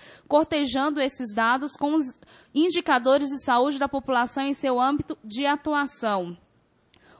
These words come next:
O gestor do sus apresentará até o final dos meses de fevereiro, maio e setembro, em audiência pública na Casa Legislativa do respectivo em-, da ente federa-, da ente da fe-, da federação, o relatório do que se trata.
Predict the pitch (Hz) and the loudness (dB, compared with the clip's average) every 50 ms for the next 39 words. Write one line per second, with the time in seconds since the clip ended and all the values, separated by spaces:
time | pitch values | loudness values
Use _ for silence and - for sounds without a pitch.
0 | _ - 269 269 247 254 262 262 262 - 285 294 330 294 320 330 - - - 269 | _ -4 -2 -2 2 2 0 0 0 2 2 2 2 2 -2 -6 -6 -6 -6 -6
1 | 285 262 277 262 - 262 247 233 262 262 - 254 233 220 226 240 247 - - 294 | -2 -2 -2 -2 -2 -2 -4 -2 -4 -4 -2 0 0 2 2 0 -2 0 2 4
2 | 320 370 392 - - 311 294 254 247 240 233 262 247 208 220 247 220 220 233 254 | 4 4 4 2 0 0 0 0 0 -2 -4 -6 -6 -4 -4 -4 -2 -2 -2 -4
3 | 247 277 269 226 233 - - 220 202 190 220 208 196 226 240 277 294 302 277 247 | -4 -4 -6 -6 -6 -6 -4 -6 -4 -2 -4 -2 0 0 0 0 0 -2 -2 -2
4 | 226 226 226 220 233 - - 226 202 202 - 240 247 269 294 277 330 330 - - | -2 -2 -2 -2 -4 -6 -6 -6 -6 -6 -6 -6 -4 -2 -2 -2 -4 -6 -8 -12
5 | - - - - 240 240 247 262 285 330 320 254 285 269 269 269 - - 247 233 | -20 -20 -10 -6 -4 -2 0 2 2 2 2 0 -2 -2 -2 -2 -2 -4 -4 -4
6 | - - 269 302 320 330 320 294 330 277 262 240 240 - 240 220 220 208 220 220 | -4 -4 -4 -4 -2 -2 -2 -2 -2 -2 -4 -4 -4 -2 -2 -2 0 0 0 0
7 | 226 247 269 330 339 311 302 302 285 240 240 - - - 226 240 262 247 285 302 | 2 2 2 2 0 -2 -2 0 0 0 0 -2 -6 -8 -8 -6 -4 -2 -2 -2
8 | - - - _ - 226 262 240 269 262 254 - - 262 247 247 - - - 277 | -4 -8 -20 _ -6 -4 -2 -2 -2 -4 -4 -4 -4 -4 -4 -4 -6 -10 -8 -8
9 | 277 254 277 262 247 247 247 247 - 226 233 226 226 233 247 262 - - 285 262 | -6 -6 -6 -4 -4 -6 -8 -8 -8 -6 -4 -4 -2 -4 -4 -6 -8 -8 -8 -6
10 | 233 254 254 262 262 254 - 214 220 226 233 240 - 262 247 247 247 - 262 233 | -4 -2 -2 -2 -2 -4 -4 -6 -6 -4 -4 -6 -8 -6 -6 -6 -6 -6 -10 -10
11 | - 240 233 226 226 233 233 - 240 220 240 233 247 247 247 - - 202 185 180 | -4 -2 -2 0 -2 -2 -2 -4 -4 -2 -2 0 0 -2 -2 -4 -2 -2 -2 -2
12 | - - - 247 226 240 247 247 254 247 247 - 233 226 226 214 214 233 - - | -4 -6 -6 -4 -2 0 0 0 0 0 0 0 0 0 0 0 -4 -8 -10 -10
13 | 240 - - 285 - - 214 185 170 175 - | -10 -8 -10 -8 -4 -2 0 0 0 -2 -4